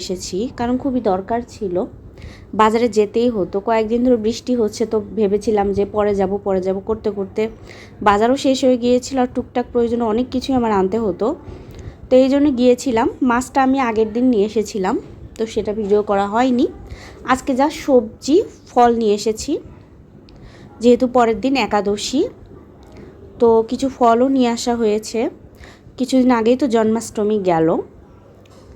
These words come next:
তো এই কারণে এই দেখো বিভিন্ন ফ-, ফল নিয়ে এসেছি, সবজি নিয়ে এসেছি, শাক নিয়ে এসেছি। এই তো, তো টুকটাক অনেক কিছুই নিয়ে এসেছি আমি, যেহেতু কালকে একাদশী, আজকে আর মাছ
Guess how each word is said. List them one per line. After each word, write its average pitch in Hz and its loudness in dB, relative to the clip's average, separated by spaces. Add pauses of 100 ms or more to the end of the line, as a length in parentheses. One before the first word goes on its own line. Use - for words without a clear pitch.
(340)
তো - -10
এই 262 4
কারণে 262 4
এই 226 0
দেখো 220 0 (120)
বিভিন্ন 226 -2 (140)
ফ-, - -20 (260)
ফল 220 2
নিয়ে 226 2
এসেছি, 226 -2 (120)
সবজি 214 0
নিয়ে 208 0
এসেছি, - -8 (120)
শাক 196 0 (120)
নিয়ে 196 2
এসেছি। 214 -6 (1200)
এই 101 0 (100)
তো, 220 0 (2500)
তো 294 -4
টুকটাক 359 2
অনেক 285 4
কিছুই 339 2
নিয়ে 269 4
এসেছি 254 0 (160)
আমি, 202 2 (840)
যেহেতু 247 4
কালকে 254 2
একাদশী, 247 -2
আজকে 220 -4
আর 247 0
মাছ 208 0